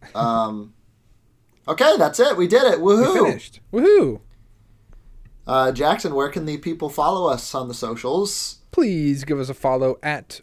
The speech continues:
Speaker 2: rough cut underscore pod on Instagram and, uh, have a blast. We'll discuss potential, uh, Oscar nomination guesses and, and, uh, stuff like that. We'll s-,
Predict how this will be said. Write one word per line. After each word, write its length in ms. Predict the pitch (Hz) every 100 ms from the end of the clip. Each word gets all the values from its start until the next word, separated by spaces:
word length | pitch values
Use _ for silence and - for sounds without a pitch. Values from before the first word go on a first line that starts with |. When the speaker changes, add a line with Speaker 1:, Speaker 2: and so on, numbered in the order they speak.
| _
Speaker 2:
rough 400 | 143 147 151 -
cut 320 | - 147 143 -
underscore 580 | 139 135 139 - 135 131
pod 560 | 123 - 113 131 208 - -
on 140 | 131
Instagram 560 | 113 - 160 156 180 220 - - -
and, 320 | - 139 147 156
uh, 300 | 156 156 156
have 180 | 170 170
a 40 |
blast. 400 | 156 180 135 -
We'll 80 | 139
discuss 680 | 147 - - 151 160 - - _
potential, 760 | - - 156 147 - 151 151 147
uh, 440 | 139 135 135 139 139 - - - _ - - _ _ - _ -
Oscar 420 | 139 - - 143
nomination 760 | 139 135 135 135 135 147 131 131
guesses 580 | 120 120 - 131 131 131
and, 380 | 127 123 131 - _ -
and, 380 | 117 120 120
uh, 360 | 120 117 120 120 123 _ _
stuff 200 | - 131
like 120 | 123
that. 260 | 110 110 -
We'll 80 |
s-, 120 | -